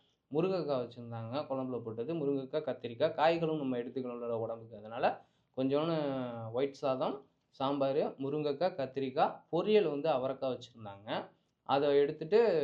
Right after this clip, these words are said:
மதிய உணவோட அன்றைய பொழுது உணவு வந்து சமனாயிடுச்சு. இதுக்கு இடையில சாயங்காலம் ஒரு நாலு மணிக்கோ நாலரைக்கோ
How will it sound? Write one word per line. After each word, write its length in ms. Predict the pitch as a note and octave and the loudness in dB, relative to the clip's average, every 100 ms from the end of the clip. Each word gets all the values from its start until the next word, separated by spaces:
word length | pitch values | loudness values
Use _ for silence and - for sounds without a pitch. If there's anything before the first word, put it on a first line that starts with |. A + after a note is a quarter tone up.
| B2+ B2 | 0 0
மதிய 320 | C3 C#3+ D3 | -2 0 0
உணவோட 580 | C3 A#2+ B2 E3 G#3 - | -2 -2 2 4 4 0
அன்றைய 500 | - C3 C#3+ D3+ D3 | -6 -6 0 2 2
பொழுது 420 | C#3 C#3 D3 F#3 E3 | 2 -2 -2 -6 -6
உணவு 320 | C3+ C#3 B2+ | -4 -4 -6
வந்து 540 | A#2+ C3 D#3+ C#3 A#2 A#2+ A#2 - - | -6 -4 -2 -2 -4 -10 -18 -18 -10
சமனாயிடுச்சு. 520 | B2 B2+ A#2 A2+ F3 | -6 -4 -6 -8 -2
இதுக்கு 380 | F#3+ D3+ C#3 D3 | -2 0 0 4
இடையில 320 | D#3 E3+ G3+ | 4 4 2
சாயங்காலம் 600 | G3 C#3+ D3 D3 D3 D#3+ | 0 -4 -4 -2 -4 -2
ஒரு 200 | D#3+ C#3 | -2 -2
நாலு 280 | C3 B2+ C#3 | -2 -4 -4
மணிக்கோ 240 | C#3 C3+ | -8 -10
நாலரைக்கோ 640 | E3 D#3 C3 C3 C3 G3 | -8 -4 -4 -6 -4 -4